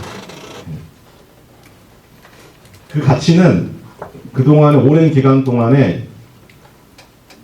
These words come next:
여러분들이 아침 새벽부터 밤 늦게까지 열정적으로 또 시간 관리를 했었던, 그게 내 몸에 배에 있는 이 부지런함이, 그리고 또 강한 결속력이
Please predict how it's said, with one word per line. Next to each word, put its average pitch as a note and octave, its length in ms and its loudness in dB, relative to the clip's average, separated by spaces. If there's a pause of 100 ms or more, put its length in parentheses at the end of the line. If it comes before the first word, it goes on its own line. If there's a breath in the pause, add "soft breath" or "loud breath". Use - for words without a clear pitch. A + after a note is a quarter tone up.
(140)
여러분들이 A#2 440 2
아침 A2+ 580 -2
새벽부터 D#3 840 0 (680)
밤 G#2+ 140 -4
늦게까지 G#2+ 880 -2
열정적으로 G#2 880 0 (1200)
또 G2+ 100 -8
시간 D#3+ 360 0
관리를 A#2 340 2
했었던, A#2 720 0 (340 loud breath)
그게 A2+ 220 -2
내 A2 140 4
몸에 A2 300 2
배에 G#2 160 4
있는 F#2+ 460 0
이 G2 140 -8
부지런함이, G#2+ 800 0 (920)
그리고 A2 340 -2
또 A2+ 320 0
강한 A2+ 340 -2
결속력이 G#2 760 0